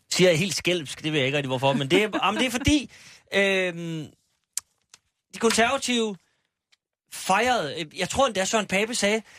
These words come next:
at han kunne næsten ikke være i sin egen krop af glæde <laughs> over den her finanslov. Og det vidste jeg ikke, hvad jeg skulle gøre mig selv, da han sagde,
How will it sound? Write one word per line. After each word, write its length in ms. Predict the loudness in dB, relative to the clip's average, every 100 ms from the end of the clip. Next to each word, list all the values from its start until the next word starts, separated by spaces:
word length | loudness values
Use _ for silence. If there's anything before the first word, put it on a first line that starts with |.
| -14 -2
at 100 | 0
han 140 | 2
kunne 120 | 0
næsten 180 | 0 0
ikke 160 | -4 0
være 360 | 4 4 4 -2 -6
i 100 | -6
sin 220 | -4 -4 -2
egen 220 | -2 -2
krop 400 | -6 0 -2 -2 -18 _ _ _ -8
af 120 | -2
glæde 480 | 2 2 2 2 0 -2
<laughs> 200 | -8 0
over 140 | 2
den 140 | 2 0
her 120 | 0
finanslov. 480 | -2 -4 -2 -2 -2 -8 -18 -8 -2
Og 120 | -2 2
det 240 | 2 2 -2 _ _ _ _ -20 -20 _ _ _ _ -20 -20 _ _ _ _ _ _ _ -2
vidste 180 | 2
jeg 60 | 0
ikke, 60 | 2
hvad 80 |
jeg 60 | -2
skulle 140 | 0 0
gøre 120 | 0
mig 100 | 0
selv, 160 | 0 0
da 40 |
han 120 | -4
sagde, 300 | -2 -4 -4